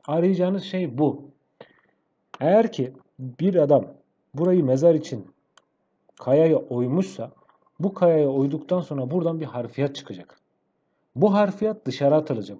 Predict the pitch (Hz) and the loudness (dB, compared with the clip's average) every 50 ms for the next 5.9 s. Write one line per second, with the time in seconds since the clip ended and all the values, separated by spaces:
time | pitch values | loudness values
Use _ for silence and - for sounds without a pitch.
0 | - 143 143 135 156 156 147 - 170 156 127 - - - 147 143 147 135 113 127 | -6 -6 -4 -4 -4 -6 -6 -4 -4 -4 -4 -6 -8 -6 -4 -4 -2 -4 -2 -2
1 | 160 175 165 147 113 95 90 90 85 _ - 98 95 101 104 - 160 160 143 - | -2 -2 -2 -2 -4 -6 -10 -14 -18 _ -18 -16 -14 -12 -8 -6 -4 -4 -4 -6
2 | - 104 101 123 147 - 160 143 123 - 143 147 175 180 143 123 - - 127 127 | -8 -12 -8 -8 -8 -6 -6 -8 -6 -6 -8 -6 -6 -4 -6 -6 -6 -6 -4 -2
3 | 156 160 160 156 135 - - - 110 95 95 95 90 90 87 - _ _ _ _ | -2 -2 -4 -4 -8 -8 -8 -10 -10 -10 -10 -12 -14 -14 -16 -18 _ _ _ _
4 | - - _ _ _ _ _ _ - - 170 185 196 170 165 190 185 180 - 214 | -20 -20 _ _ _ _ _ _ 0 0 2 2 2 0 0 0 -2 0 0 0
5 | 202 180 - - - - - - - 135 147 160 170 170 156 151 - | 0 0 0 -4 -16 -18 -18 -16 -8 -2 0 2 2 2 0 -2 -4